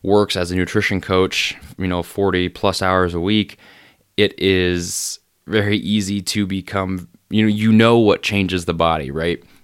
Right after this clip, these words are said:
When you're really good at tracking macros, you know how to tweak that so you can change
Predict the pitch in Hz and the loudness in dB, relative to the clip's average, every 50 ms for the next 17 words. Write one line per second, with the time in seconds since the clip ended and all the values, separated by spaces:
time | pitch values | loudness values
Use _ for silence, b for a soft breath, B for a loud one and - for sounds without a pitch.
0 | _ - 90 90 87 87 87 98 113 123 120 117 113 113 107 117 107 95 - - | _ -10 -6 -4 -4 -4 -4 -2 -2 -2 -2 -2 -2 2 4 6 6 6 4 0
1 | - 104 104 98 95 - - 95 90 87 90 87 87 - - 90 87 85 82 85 | -4 -2 -2 -2 -2 -2 -4 -6 -2 0 0 0 -2 -2 -2 0 0 0 -2 -2
2 | 87 87 85 87 87 90 92 95 90 90 87 87 87 85 - - 92 87 85 - | -4 -4 -2 0 0 0 0 0 0 0 0 0 0 -2 -4 -4 -4 -4 -6 -4
3 | - - 117 139 - - 110 87 80 76 - - - 101 92 92 - 101 90 90 | -2 -2 -2 -2 0 0 0 0 0 -2 -4 -8 -6 -6 -4 -2 -2 -2 -2 -2
4 | - - 87 85 90 90 90 87 B | -2 -4 -4 -2 -2 -2 -4 -6 B